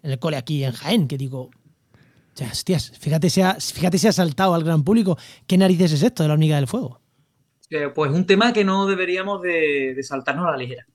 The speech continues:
Speaker 2: la verdad. Eh, ¿por qué? Porque son hormigas. No, no, no solo porque son hormigas,
Speaker 1: <laughs>
Speaker 2: porque estamos hablando de una de las cien especies de,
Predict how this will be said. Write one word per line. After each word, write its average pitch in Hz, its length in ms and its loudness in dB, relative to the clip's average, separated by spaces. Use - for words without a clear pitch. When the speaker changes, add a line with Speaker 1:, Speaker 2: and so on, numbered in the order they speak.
Speaker 2:
la 143 140 -2
verdad. 135 360 -2
Eh, 151 300 4
¿por 156 160 2
qué? 202 320 4
Porque 156 300 -2
son 226 180 2
hormigas. 131 380 0
No, 143 200 2
no, 131 280 -2
no 156 160 -4
solo 170 220 -2
porque 147 200 2
son 156 160 0
hormigas, 156 280 -2
Speaker 1:
<laughs> 185 60 -4
Speaker 2:
porque 156 240 -4
estamos 180 380 2
hablando 160 500 2
de 165 500 0
una 202 340 2
de 160 220 -2
las 147 240 0
cien 220 380 0
especies 190 720 0
de, 190 400 -2